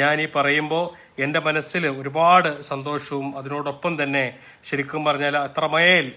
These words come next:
കണ്ണൂരിലെ എൻ്റെ പ്രിയപ്പെട്ടവരോടുള്ള സ്നേഹവും അതിങ്ങനെ വർദ്ധിച്ചു വരികയാണ്. കാരണം, ആ,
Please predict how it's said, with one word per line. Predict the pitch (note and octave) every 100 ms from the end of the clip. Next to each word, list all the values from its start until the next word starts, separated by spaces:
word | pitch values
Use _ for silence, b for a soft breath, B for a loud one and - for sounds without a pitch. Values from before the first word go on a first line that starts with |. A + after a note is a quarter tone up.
| B B B -
കണ്ണൂരിലെ | C#3 D3+ D3+ C#3+ C3+
എൻ്റെ | C3 C3+
പ്രിയപ്പെട്ടവരോടുള്ള | C3+ C3+ C#3 C#3 D3 C#3 C3+ C3 -
സ്നേഹവും | C3 C3 C#3+ C3+ C3 B B B2+
അതിങ്ങനെ | C3 C3+ C3
വർദ്ധിച്ചു | B2 A#2+ B2+ C#3+
വരികയാണ്. | B2 A2+ A2+ B2
കാരണം, | B2 C3+ C3 C3+ B B
ആ, | -